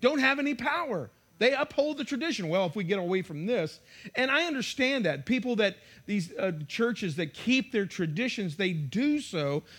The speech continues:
to preserve their identity as a group,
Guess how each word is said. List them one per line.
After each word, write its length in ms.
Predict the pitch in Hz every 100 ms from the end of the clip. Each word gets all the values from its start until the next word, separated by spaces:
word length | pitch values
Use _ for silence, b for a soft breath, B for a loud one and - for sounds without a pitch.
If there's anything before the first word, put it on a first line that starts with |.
| B
to 120 | - 208
preserve 560 | 196 160 143 320 220
their 220 | 202 208
identity 680 | 196 185 147 190 214 170 151
as 180 | 147 127
a 40 |
group, 560 | 110 113 143 165 104